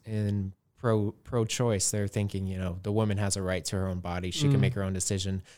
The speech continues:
Speaker 1: but they may not be thinking, like, you know, when does the heartbeat start in
Speaker 2: Yeah.
Speaker 1: a child, which is very early, or look at, like, you know, the son-, is it sonograms or something like that?
Speaker 2: I don't
Speaker 1: I think,
Speaker 2: remember.
Speaker 1: I
Speaker 2: I
Speaker 1: don't
Speaker 2: don't
Speaker 1: know.
Speaker 2: remember.
Speaker 1: W-, we haven't had a kid yet, but, <laughs>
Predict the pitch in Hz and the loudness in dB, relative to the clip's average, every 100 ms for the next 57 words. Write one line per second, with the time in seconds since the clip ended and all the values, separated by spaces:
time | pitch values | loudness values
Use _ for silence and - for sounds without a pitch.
0 | _ - 131 135 123 123 120 113 107 113 | _ -12 -2 2 4 6 6 4 2 2
1 | 104 95 90 92 - - - - _ _ | 2 -2 -4 -8 -12 -18 -20 -20 _ _
2 | - 117 104 101 - 120 151 135 107 101 | 0 4 6 4 0 2 4 6 4 2
3 | - 123 98 104 98 - 104 95 90 98 | 2 2 2 -2 -2 0 2 0 -2 0
4 | 98 135 131 131 104 101 95 107 - 110 | 4 6 6 6 6 4 2 0 0 2
5 | 113 110 107 101 104 104 95 87 107 113 | 4 6 4 2 2 2 2 0 0 2
6 | 113 107 101 92 98 92 - 95 95 92 | 0 0 0 -2 -4 -6 -8 -10 -10 -6
7 | 101 104 98 98 101 92 95 98 101 104 | -2 0 -2 -4 -4 -2 0 -2 -2 -2
8 | 104 110 110 107 110 107 104 104 - 107 | -2 -4 -6 -6 -6 -8 -10 -16 -20 -20
9 | 110 _ _ - 139 123 120 117 117 120 | -20 _ _ -4 0 2 2 2 0 0
10 | - 135 120 - 95 101 - 113 104 92 | 0 0 -2 -6 -8 -8 -6 0 0 0
11 | 87 87 - 92 80 - 113 156 - - | -2 -6 -8 -8 -10 -10 8 8 8 0
12 | - - 679 185 - | -4 -2 4 4 4